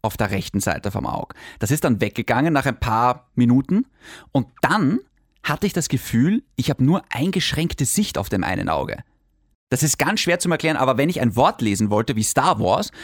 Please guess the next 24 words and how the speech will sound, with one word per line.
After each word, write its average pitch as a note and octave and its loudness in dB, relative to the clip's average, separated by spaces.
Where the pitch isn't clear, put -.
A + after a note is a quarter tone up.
ist A#2 -4
da D3+ 0
gestanden C3+ 0
Star B2 0
W-, B2 4
und A#2 -2
obwohl C#3+ 4
ich G3 0
das - -2
vor A3 4
meinem A3+ 2
Gesicht F3 0
hatte, C3 -2
konnte C3+ 0
ich D#3 -4
das C#3+ -4
Wort C3 0
Star - -2
Wars - -4
nicht - -10
lesen. - -8
Das F#3 2
war D#3 2
scary. - -2